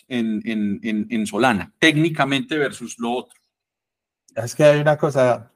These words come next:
Speaker 2: sí, Solana no se murió después de lo de F T X, que bajó <laughs> tan-, tanto y toda la cosa, Solana no se va a morir. ¿Qué es lo que pasa?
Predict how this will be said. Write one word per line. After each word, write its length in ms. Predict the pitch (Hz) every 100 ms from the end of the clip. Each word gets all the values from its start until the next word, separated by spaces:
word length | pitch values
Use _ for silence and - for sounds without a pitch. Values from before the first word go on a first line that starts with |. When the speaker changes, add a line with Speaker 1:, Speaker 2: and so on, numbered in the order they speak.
| _
Speaker 2:
sí, 380 | - 143 131 127
Solana 880 | 147 147 147 165 180 180 175 _ _ _ _ _ _
no 200 | 156 165
se 160 | 175 165
murió 560 | 139 127 135 120 113 113
después 360 | 131 - 127
de 100 | 123
lo 80 | 156
de 100 | 127
F 140 | 117 -
T 260 | 147 120
X, 280 | - - - _ _ _ _ _ _
que 100 | -
bajó 340 | 127 123 135 123
<laughs> 20 |
tan-, 400 | 147 - 160 -
tanto 420 | 147 147 143 143
y 60 | 135
toda 220 | 135 135
la 180 | 131 123
cosa, 500 | 151 139 127 123 117
Solana 420 | - 117 117 127
no 120 | 123
se 100 | 120
va 60 | 117
a 60 |
morir. 220 | 117 110 - - -
¿Qué 100 | -
es 20 | 214
lo 80 |
que 120 | 247 240
pasa? 340 | 208 151